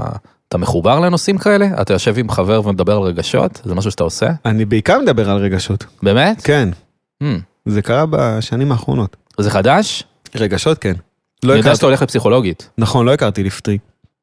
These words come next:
Speaker 1: לא הכרת לפני.
Speaker 2: לא, שנייה.
Speaker 1: מה יש לך? מה זה?
Speaker 2: לא, נכנס לי רגע, זה, נגמר לי האוויר.
Speaker 1: כן,
Speaker 2: את,
Speaker 1: השאלות
Speaker 2: אה,
Speaker 1: לפעמים
Speaker 2: תקצוץ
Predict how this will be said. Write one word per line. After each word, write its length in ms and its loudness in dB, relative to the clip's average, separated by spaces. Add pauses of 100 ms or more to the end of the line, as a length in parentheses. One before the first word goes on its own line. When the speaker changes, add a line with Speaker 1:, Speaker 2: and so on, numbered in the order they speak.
(300)
Speaker 1:
לא 60 4
הכרת 240 2
לפני. 300 -4 (500)
Speaker 2:
לא, 140 -12 (260)
שנייה. 380 -10 (720)
Speaker 1:
מה 80 0
יש 140 -2
לך? 140 2 (1600)
מה 100 0
זה? 100 4 (420)
Speaker 2:
לא, 80 -20 (280)
נכנס 220 -20
לי 60 -20
רגע, 360 -10
זה, 140 -8
נגמר 260 -6
לי 120 0
האוויר. 240 -2 (260)
Speaker 1:
כן, 240 0
Speaker 2:
את, 160 2
Speaker 1:
השאלות 460 4
Speaker 2:
אה, 60 -2
Speaker 1:
לפעמים 300 2
Speaker 2:
תקצוץ 100 2